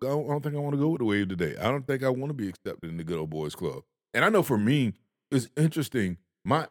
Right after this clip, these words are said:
I, I, I have this concept where I said, you know, we emulate some character or char-, character that we learned as a child. And I always say, "I am Robin Hood." And that, what that looks like for me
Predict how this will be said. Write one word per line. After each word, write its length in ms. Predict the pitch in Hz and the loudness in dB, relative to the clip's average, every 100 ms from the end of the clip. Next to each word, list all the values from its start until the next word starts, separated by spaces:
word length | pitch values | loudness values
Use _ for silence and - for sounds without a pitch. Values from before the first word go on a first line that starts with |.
| - | -4
I, 120 | 131 - | -4 0
I, 240 | 135 135 | 0 2
I 40 | 165 | 2
have 160 | 151 | 2
this 140 | 120 - | -2 -4
concept 560 | 127 127 123 110 107 90 | -4 -4 -4 -2 -2 0
where 180 | 98 | 0
I 60 | 104 | 0
said, 500 | - 110 101 95 87 - | -2 0 2 2 0 -2
you 100 | 92 | -2
know, 140 | 82 | 0
we 200 | 95 117 | 0 -2
emulate 580 | 110 123 107 101 98 - _ _ _ | -2 -2 -2 0 -2 -4 _ _ _
some 340 | - - 123 113 | -6 0 0 0
character 680 | - 127 120 113 - 95 90 | -4 0 2 2 -2 -2 -2
or 80 | 82 | -4
char-, 320 | - 113 - - | -2 -2 -4 -2
character 400 | 123 113 107 110 | 2 2 0 -2
that 120 | 101 | -2
we 200 | 101 113 | 0 0
learned 500 | 107 107 104 104 95 | 0 -2 -2 -4 -2
as 160 | 98 85 | -4 -4
a 60 | |
child. 440 | 82 110 110 82 69 _ - | -6 -2 0 0 -4 _ -8
And 100 | 92 | 0
I 40 | 110 | 2
always 220 | 113 - | 2 2
say, 220 | 110 95 | 2 4
"I 220 | 98 104 | 4 4
am 140 | 98 98 | 4 6
Robin 280 | 101 95 87 | 6 4 0
Hood." 380 | 131 107 71 - _ _ _ _ _ - | 0 0 0 -6 _ _ _ _ _ 0
And 520 | 110 107 101 95 80 - _ _ _ _ _ - - | 2 4 2 0 -4 -10 _ _ _ _ _ -20 -2
that, 240 | 110 139 135 | 4 6 6
what 140 | 127 | 4
that 120 | 117 | 6
looks 260 | 113 165 - | 6 4 4
like 200 | 139 117 | 0 2
for 120 | 90 | -2
me 300 | 90 151 | 0 0